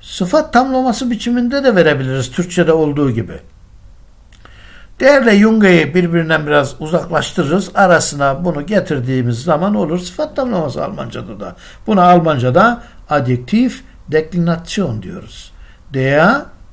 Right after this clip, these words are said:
unter dem Baum sitzende Junge. Ne oldu bunun anlamı?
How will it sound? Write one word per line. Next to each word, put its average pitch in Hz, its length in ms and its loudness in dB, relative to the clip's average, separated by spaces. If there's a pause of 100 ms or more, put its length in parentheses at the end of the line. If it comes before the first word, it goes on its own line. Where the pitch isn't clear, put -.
(140)
unter 170 440 2
dem 123 340 0
Baum 107 280 -2
sitzende 165 1080 0 (100)
Junge. 175 580 2
Ne 196 80 0
oldu 202 320 2
bunun 170 320 0
anlamı? 170 580 -2